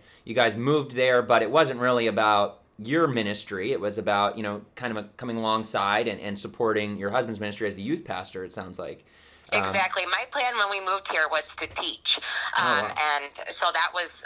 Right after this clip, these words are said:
Speaker 2: the direction I was headed. And then God had other plans, and, and so thankful and blessed that he did have other plans for us while we were here.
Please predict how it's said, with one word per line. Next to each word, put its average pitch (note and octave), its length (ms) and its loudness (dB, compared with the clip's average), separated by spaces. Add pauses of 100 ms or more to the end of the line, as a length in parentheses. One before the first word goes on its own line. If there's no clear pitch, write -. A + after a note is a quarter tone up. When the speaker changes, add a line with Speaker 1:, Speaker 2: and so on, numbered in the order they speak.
Speaker 2:
the F3 80 0
direction E3+ 400 0
I E3 80 0
was D#3+ 180 -2
headed. G3+ 440 0
And D#3 420 -2
then D#3 200 0 (180)
God D#3+ 180 2
had F3 200 -2
other E3 180 0
plans, F3+ 560 0
and, G#2+ 160 -2 (220)
and C#3+ 260 -8
so F#3 200 -2
thankful E3+ 460 -2
and - 80 -4
blessed D3 360 -2
that C#3+ 180 0 (120)
he - 180 -12
did D#3 160 -2
have D#3 180 -2
other D3 160 0
plans C3+ 460 -2
for - 160 -4
us - 320 -2
while - 120 -4
we D2+ 120 -10
were - 140 -2
here. E2+ 300 -2